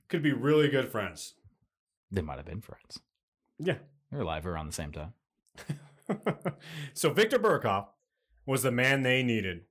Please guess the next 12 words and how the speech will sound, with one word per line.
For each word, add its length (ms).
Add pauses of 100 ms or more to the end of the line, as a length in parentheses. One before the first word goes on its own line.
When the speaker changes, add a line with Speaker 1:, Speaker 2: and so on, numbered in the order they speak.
(580)
Speaker 1:
An 120
expert 360
in 60
physical 440
evidence, 520 (180)
such 380
as 300 (380)
fingerprints 920 (380)
and 200
footprints, 720 (180)
police 360
science, 540